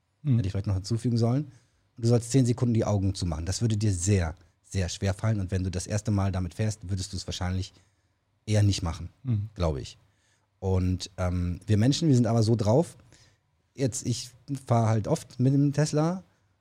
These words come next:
Speaker 2: und öfter auf der Autobahn und dann machst du halt selber diese Erfahrung, das System ist engaged und ja, man, also man ertappt sich zunehmend dabei, wie man ab und zu mal vielleicht, ich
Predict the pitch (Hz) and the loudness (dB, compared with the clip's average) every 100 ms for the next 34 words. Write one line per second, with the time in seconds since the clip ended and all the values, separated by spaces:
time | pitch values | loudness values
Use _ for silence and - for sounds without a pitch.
0 | _ 127 120 117 127 90 123 123 110 - | _ 0 2 2 0 -2 0 0 0 0
1 | 123 120 139 120 135 160 185 - _ _ | 0 2 4 4 4 2 -2 -12 _ _
2 | _ 120 117 120 135 - 117 117 107 101 | _ 0 4 4 4 2 4 4 4 6
3 | 123 156 127 104 104 98 104 123 160 143 | 8 10 8 8 6 4 2 2 4 4
4 | 151 170 - _ _ _ - 110 - - | 4 2 -6 _ _ _ -4 -4 -4 -2
5 | 110 - 131 131 123 - 110 104 135 170 | -2 0 2 4 4 2 2 4 4 4
6 | - - 135 135 131 127 127 127 131 - | -2 -4 2 6 6 6 6 4 2 -4
7 | - - - _ _ _ 120 143 104 110 | -18 -20 -20 _ _ _ 4 4 4 4
8 | 117 120 113 120 113 117 123 123 - - | 4 2 2 2 4 6 6 6 2 0
9 | 151 - - 135 - 175 160 143 135 135 | -2 -2 -2 -2 2 4 6 6 4 2
10 | 123 131 147 131 131 127 127 127 139 123 | 4 4 4 4 4 4 2 0 0 0
11 | 143 143 131 131 131 135 131 127 123 139 | 2 4 6 4 2 2 0 2 2 2
12 | 139 127 - | -2 -8 -8